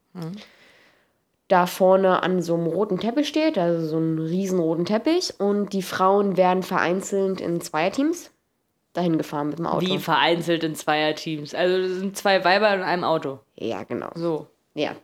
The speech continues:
Speaker 1: Nicht vereinzelt. <laughs>
Speaker 2: Genau. Also die werden dann immer nach und nach vorgefahren. Dann wird die Tür aufgemacht und die erste Frau steigt aus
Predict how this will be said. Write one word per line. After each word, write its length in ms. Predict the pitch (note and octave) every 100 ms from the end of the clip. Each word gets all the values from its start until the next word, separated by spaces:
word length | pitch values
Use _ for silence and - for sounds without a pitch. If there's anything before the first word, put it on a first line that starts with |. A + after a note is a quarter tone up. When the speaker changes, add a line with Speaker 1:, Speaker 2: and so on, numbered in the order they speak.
| _
Speaker 1:
Nicht 260 | A3+ B3 B3
vereinzelt. 720 | A3 B3+ A3+ A3+ F#3+ B3 C#4 C4+
<laughs> 60 | F4+ F4+ - D#4+ E4+ E4
Speaker 2:
Genau. 260 | B3+ G3+ D3+ - - - - -
Also 200 | A#3+ A#3+
die 120 | A3+
werden 140 | A3+
dann 100 | G3+
immer 300 | D#3+ F3 E3
nach 240 | E3 E4 C#4
und 80 | E3
nach 200 | D3 -
vorgefahren. 800 | - C#4+ D4+ D4+ C#4+ C#4+ C#4 C4+ - - - -
Dann 300 | G3 F#3 F#3 F#3
wird 160 | F3 E3
die 120 | D#3+
Tür 300 | - D4+ -
aufgemacht 560 | C#4+ - C4+ C4+ C4 A#3+
und 100 | F#3
die 60 |
erste 280 | E3 D3+ -
Frau 180 | D3 D3+
steigt 320 | D#3+ E3 E3+ -
aus 400 | G3+ A3 A3